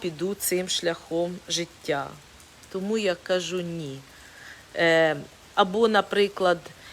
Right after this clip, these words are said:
«Я дуже переживаю за наш проект на роботі. Він для мене також важливий. Я старалася, із-, старався. Із, е, усіх сил,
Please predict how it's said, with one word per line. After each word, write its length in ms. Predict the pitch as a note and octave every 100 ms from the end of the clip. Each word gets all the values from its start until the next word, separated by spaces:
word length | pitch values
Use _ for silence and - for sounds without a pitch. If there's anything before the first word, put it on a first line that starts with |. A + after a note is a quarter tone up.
| -
«Я 260 | - F3+ G3
дуже 440 | F#3+ C4 C4 A#3
переживаю 720 | F#3+ F#3+ F3+ F#3+ F#3 F3 E3
за 420 | D#3+ E3 D#3+ D3+ C#3+
наш 240 | F3 D#3+ -
проект 500 | E3+ E3 D3 - -
на 80 |
роботі. 680 | D#3 D#3 D#3 C#3 - C#3+ C#3+
Він 140 | D#3+ E3
для 140 | E3+
мене 180 | E3+ E3
також 380 | E3 - B3 A#3
важливий. 560 | G3+ E3+ E3 D3 C#3+ D3
Я 200 | D#3 D3+
старалася, 760 | - - E3 D#3 B3 G3+ - D#3+
із-, 300 | D#3 E3+ -
старався. 760 | - D#3+ D3+ C#3+ D3 - F#3+ G#3 - - - - - - - - - - - -
Із, 300 | G#3 E3 F3+
е, 320 | F#3+ F#3+ E3
усіх 440 | - G3 - G3
сил, 520 | - - B3 D#4 C#4